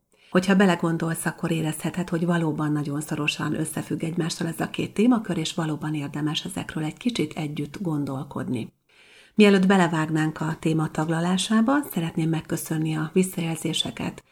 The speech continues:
az üzeneteket, a nézőpontváltó gondolatokat és a kérdéseket, amelyeket az előző huszonhét adással kapcsolatban kaptam, és ezeket továbbra is várom a podcast kukac örömvilág pont hu e-mail címre.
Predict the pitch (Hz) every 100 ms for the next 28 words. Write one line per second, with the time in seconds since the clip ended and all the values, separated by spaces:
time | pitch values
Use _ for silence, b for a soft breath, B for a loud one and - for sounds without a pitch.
0 | b b b 170 208 190 170 165 156 151
1 | 170 - 165 175 170 156 - 151 151 151
2 | 151 151 175 190 185 165 160 156 - 160
3 | 160 170 - 180 170 156 156 151 151 190
4 | - - 185 180 165 180 185 165 175 160
5 | 160 160 170 - 156 160 147 151 156 -
6 | 156 208 208 175 160 156 151 151 147 -
7 | 156 185 - 247 190 185 165 - 160 147
8 | 151 156 151 - 220 185 160 - 254 -
9 | 180 - - 156 - - 170 151 156 151
10 | 147 151 143 151 143 135 117 - 104 95
11 | -